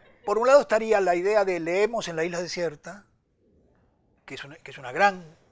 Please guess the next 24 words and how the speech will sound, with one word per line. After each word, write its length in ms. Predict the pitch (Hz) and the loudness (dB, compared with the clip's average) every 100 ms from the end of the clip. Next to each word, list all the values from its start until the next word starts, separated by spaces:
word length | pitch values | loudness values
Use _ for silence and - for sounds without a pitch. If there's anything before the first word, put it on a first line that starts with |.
| _ _ _ _ _ | _ _ _ _ _
este, 320 | 127 _ 123 | -20 _ -20
posición 640 | _ - 147 131 - 147 | _ -16 -16 -14 -14 -12
de 60 | 139 | -12
lectura, 440 | 123 - 208 190 | -14 -14 -14 -12
leemos 320 | 127 139 156 139 | -14 -14 -18 -18
en 80 | |
la 60 | 135 | -18
isla 120 | 131 | -18
desierta, 500 | 123 - 117 - 165 _ _ _ _ _ _ _ _ _ _ _ _ | -18 -20 -20 -20 -20 _ _ _ _ _ _ _ _ _ _ _ _
no 100 | 127 | -18
tenemos 260 | 127 135 131 | -14 -12 -14
ninguna 200 | 131 139 | -14 -14
interrupción. 580 | 123 117 - 107 165 160 _ _ _ _ _ _ _ - | -12 -14 -16 -18 -20 _ _ _ _ _ _ _ _ -8
Luego 280 | 175 202 214 | 0 2 2
está 480 | - 202 214 - _ _ _ _ _ _ | 2 2 0 -4 _ _ _ _ _ _
lo 160 | 151 135 | -14 -12
que 160 | 147 | -14
Macedonio 460 | 143 147 156 170 170 | -10 -10 -8 -10 -10
Fernández 560 | 185 220 175 131 139 _ - | -10 -10 -10 -14 -16 _ -14
llamaba 460 | 135 165 185 180 - | -10 -10 -12 -16 -18
el 100 | 135 | -18
lector 240 | 135 190 | -14 -14
distraído, 640 | 175 - 160 185 131 117 _ _ | -14 -14 -12 -12 -14 -20 _ _
¿no? 180 | 135 | -20